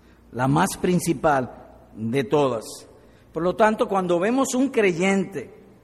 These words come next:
o cuando vemos en un creyente el amor de Cristo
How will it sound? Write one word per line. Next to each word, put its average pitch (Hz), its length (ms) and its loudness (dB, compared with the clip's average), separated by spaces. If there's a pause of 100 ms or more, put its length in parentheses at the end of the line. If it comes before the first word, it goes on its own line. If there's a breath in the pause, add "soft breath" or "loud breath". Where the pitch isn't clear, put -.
(420)
o 151 240 -4
cuando 170 300 0
vemos 277 320 0
en 202 100 2
un 233 160 2
creyente 180 960 -2 (560)
el 156 120 -2
amor 190 340 4
de 240 160 2
Cristo 214 440 0